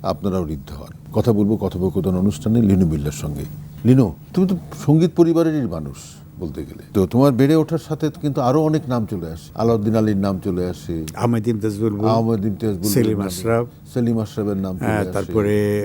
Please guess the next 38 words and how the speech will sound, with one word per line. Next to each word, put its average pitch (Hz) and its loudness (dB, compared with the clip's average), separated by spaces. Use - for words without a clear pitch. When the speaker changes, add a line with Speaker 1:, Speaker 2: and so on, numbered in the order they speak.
Speaker 2:
আহ, 107 -4
Speaker 1:
রফিকুল 127 2
আলমের 107 0
নাম 101 0
Speaker 2:
রফিকুল, 117 0
Speaker 1:
চলে 95 0
আসে, 90 -4
Speaker 2:
হ্যাঁ। 92 -4
Speaker 1:
সুবীর 127 2
নন্দীর 104 2
নাম 92 -4
Speaker 2:
হাবিদ 117 2
Speaker 1:
চলে 101 2
Speaker 2:
হাদি 110 0
Speaker 1:
আসে, 107 2
Speaker 2:
ভাই, 117 2
হাদি 113 0
ভাইয়ের 113 0
সাথে 123 -4
Speaker 1:
সৈয়দ - -4
আব্দুল 131 4
Speaker 2:
একসাথে 139 2
Speaker 1:
হাদির 120 -4
নাম। 98 -2
Speaker 2:
মাছ 120 2
ধর-, 90 -2
and 120 -4
he 123 4
was 139 6
Speaker 1:
আমি 135 4
সেই 135 2
Speaker 2:
our 131 4
Speaker 1:
প্রসঙ্গে 131 -2
আসবো, 101 0
Speaker 2:
<laughs> - -4
Speaker 1:
সেই 101 -4
প্রসঙ্গে 117 0
আসবো। 80 -6